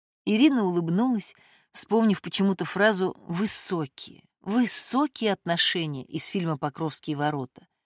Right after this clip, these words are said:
А что, с другой стороны, смеяться? Люди живут достойно, дружно, не изнуряют себя страстями. В чём тут грех? Может быть, Филиппу действительно понравилась хорошая и рассудительная девочка Лера.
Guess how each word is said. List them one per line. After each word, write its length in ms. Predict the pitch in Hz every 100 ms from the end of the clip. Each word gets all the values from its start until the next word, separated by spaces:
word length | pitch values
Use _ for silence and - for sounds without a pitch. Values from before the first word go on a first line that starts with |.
| _ _ _ _ -
А 120 | 214
что, 240 | - 330
с 40 | 277
другой 240 | 254 262
стороны, 340 | - 233 233 233
смеяться? 680 | 214 247 220 131 - - _ _ _ _ _
Люди 360 | 214 254 349 269
живут 320 | 214 233 208
достойно, 960 | 208 254 - - 170 208 214 185 175 - _ -
дружно, 840 | 135 139 160 208 214 170 156 156 _ _ _ _
не 200 | 185 202
изнуряют 500 | 185 196 196 269 254
себя 260 | - 175 180
страстями. 960 | 160 160 151 - - 160 202 190 175 - _ _
В 80 | -
чём 260 | 311 320
тут 160 | - 214
грех? 560 | 190 233 190 123 - _ _ _ _ _ _ 233
Может 240 | 302 277
быть, 160 | 254 -
Филиппу 380 | 285 302 269
действительно 800 | 226 294 - 320 330 262 196 170
понравилась 640 | 143 160 165 170 160 151 -
хорошая 580 | 170 175 277 - 202 165
и 20 |
рассудительная 560 | 151 - 185 233 220
девочка 480 | 175 196 220 - -
Лера. 420 | 233 226 147 -